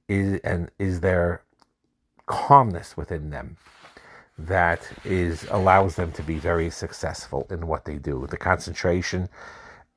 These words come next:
in the calmness of it. So it's kedai to practice calmness. It's kedai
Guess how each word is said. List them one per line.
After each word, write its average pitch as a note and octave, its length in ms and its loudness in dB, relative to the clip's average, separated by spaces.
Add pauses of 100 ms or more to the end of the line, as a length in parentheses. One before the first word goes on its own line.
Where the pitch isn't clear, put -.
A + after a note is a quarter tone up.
in E2+ 380 0 (100)
the - 120 0
calmness F#2+ 640 4
of C#2 180 -4
it. - 220 -12 (500)
So G#2+ 360 4
it's A2 120 -6
kedai A2 500 4
to - 80 -2
practice - 800 -2 (220)
calmness. D#2 680 -2 (500)
It's F#2 100 -8
kedai G2+ 560 4